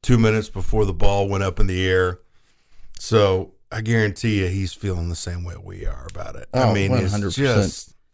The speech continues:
Speaker 1: it is just gift wrapped.
Speaker 2: I heard a brief portion on the Sirius X M Big Twelve radio. He was on there yesterday, and just some of the stuff he said, you know, throwing out numbers.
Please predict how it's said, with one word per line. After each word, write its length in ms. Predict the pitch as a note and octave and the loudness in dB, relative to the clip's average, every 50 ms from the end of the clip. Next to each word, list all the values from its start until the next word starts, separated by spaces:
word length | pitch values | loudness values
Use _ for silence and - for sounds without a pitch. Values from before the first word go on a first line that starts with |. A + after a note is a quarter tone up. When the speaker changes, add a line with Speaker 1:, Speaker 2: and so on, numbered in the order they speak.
| _ _ _ - - - - _ _ _ _ _ - _ _ _ _ _ - | _ _ _ -20 -20 -20 -20 _ _ _ _ _ -20 _ _ _ _ _ -2
Speaker 1:
it 160 | A#2 A#2 G#2+ | 0 2 2
is 140 | G#2 F#2 - | 2 0 -2
just 360 | - C3+ C#3+ - - G2 F2 | -2 -2 -2 -2 -2 -4 -4
gift 400 | - G#2+ B2+ F#3 A3 - - - | 2 4 6 6 6 4 2 -4
wrapped. 580 | - G2 E2 D2+ D2+ D2 - - - - - - - - _ | -4 -4 -4 -4 -6 -8 -14 -16 -18 -16 -16 -16 -18 -6 _
Speaker 2:
I 100 | - A2+ | 0 2
heard 160 | C#3 F3 F#3 | 2 2 2
a 40 | D3 A#2 | 0 0
brief 320 | G2+ A#2+ C3 C3+ B2+ - | 0 0 0 0 -2 -4
portion 440 | - C3 C3 C3 B2+ - A2 G2 G2 | -2 0 0 0 0 -2 -4 -2 -2
on 280 | F#2+ F#2+ G2 G2 F#2+ - - - - | -2 0 -2 -2 -4 -6 -10 -12 -6
the 320 | F#2 F2 F#2+ F#2 F2+ F#2 - | -2 -2 0 0 0 -2 -4
Sirius 480 | - - A#2 A2 G#2 G2+ G2+ G2+ - | -4 -2 0 0 2 2 0 0 0
X 220 | A2 G#2 - - - | -2 -2 -2 -2 -2
M 200 | G#2 G#2 G2 F#2+ | -2 0 0 0
Big 160 | G2 G#2 G2+ | 0 0 0
Twelve 280 | - - A2 G#2+ G#2 G#2 | 0 0 0 0 2 0
radio. 540 | G#2 G2+ G2+ G#2+ G#2+ G#2+ G#2+ G#2+ G#2 G2+ - - | 0 2 2 2 2 2 2 0 -2 -4 -4 -4
He 100 | G#2 G2+ | -2 0
was 140 | G#2 G#2 | 0 0
on 160 | G#2 G#2 G#2 G#2 | 0 0 0 0
there 260 | G2+ G2+ G#2 G#2 - - _ | 0 0 -2 -2 -6 -10 _
yesterday, 580 | - G#2+ G#2+ G2 - - A#2 A2 A2 G#2+ G#2+ - - _ _ _ _ _ _ - | -2 0 0 0 -2 -2 0 0 0 0 -2 -4 -8 _ _ _ _ _ _ -6
and 100 | G2 F#2 | -4 -4
just 160 | G2 - - | -4 -4 -2
some 160 | - A2 G2+ G2 | -2 0 0 0
of 60 | G2 | 0
the 60 | F#2 | -2
stuff 300 | - - - G#2 G2 - | -2 -2 -2 -2 0 -2
he 80 | F#2+ F#2 | -4 -4
said, 400 | - - G#2 G2+ G2+ F#2+ G2 - - | -2 0 2 2 0 0 -4 -8 -6
you 100 | - G#2 | -4 -2
know, 220 | G2 F#2+ F#2+ F#2+ F#2 | 0 0 0 -2 -4
throwing 360 | - - A2 G#2 G#2 G2+ G2+ | -4 -2 0 0 2 2 2
out 140 | G2+ G2+ G2 | 0 0 0
numbers. 540 | G#2 G2+ G2+ G2 G2 F#2+ G2 - - - | 0 0 0 0 0 0 0 -2 -4 -6